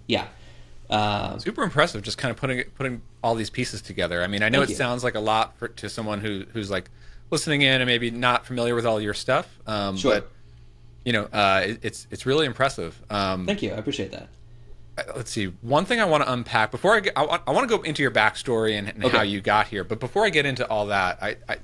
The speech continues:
Speaker 2: just kind of unpacking some of the product stuff on the flagship program. Like, you, you know, you talked about how it's specifically aimed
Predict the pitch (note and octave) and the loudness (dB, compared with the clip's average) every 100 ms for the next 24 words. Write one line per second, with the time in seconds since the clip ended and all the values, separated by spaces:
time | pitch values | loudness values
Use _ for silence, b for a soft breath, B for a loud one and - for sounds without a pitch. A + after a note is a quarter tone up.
0 | - D#3 - - - D3+ C#3+ F3+ E3+ D#3 | -6 -4 -4 -8 -2 0 2 2 2 0
1 | C3 C3 A2 - A2+ A2+ G2 - - E2 | -2 -2 -4 0 2 4 2 -4 -6 -6
2 | D#2+ - b b b b - - - - | -6 -12 b b b b -16 -18 -20 -10
3 | - B2+ B2+ B2+ B2 - D3+ E3 G3 E3+ | 0 2 4 2 -2 0 2 2 2 -8
4 | - A2+ G2+ F#2+ E2+ E2+ F2+ F#2+ A2+ A2+ | -6 -4 -2 -4 -6 -6 -8 -6 -6 -6
5 | - A2+ G#2 G#2+ C3 B2 C3 A2 A2 G2+ | -6 -2 -2 0 -2 0 0 2 0 0
6 | - - - - - D3 D3 C#3+ B2+ A2 | -6 -10 -8 -6 -4 -4 -4 -2 -4 -4
7 | G2+ G2 F#2+ | -6 -6 -8